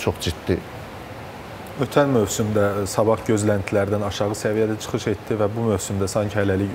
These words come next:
Speaker 2: ötən mövsümün davamıdır.
Speaker 1: Başa düşürəm, gözləntilərdən aşağı, hə, e, tutduğu yeri deyə bilmərəm, e, ki,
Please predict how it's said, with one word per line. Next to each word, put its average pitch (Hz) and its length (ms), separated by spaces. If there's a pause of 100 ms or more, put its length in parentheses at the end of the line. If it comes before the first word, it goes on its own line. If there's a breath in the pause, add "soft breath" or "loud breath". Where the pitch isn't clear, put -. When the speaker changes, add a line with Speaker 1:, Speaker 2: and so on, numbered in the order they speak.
Speaker 2:
ötən 101 240
mövsümün 98 400
davamıdır. 95 400
Speaker 1:
Başa 165 240
düşürəm, 143 300
gözləntilərdən 135 680
aşağı, 139 380
hə, 123 100
e, 107 400
tutduğu 123 320
yeri 113 380
deyə 110 160 (100)
bilmərəm, 101 460
e, 95 240 (260)
ki, 104 160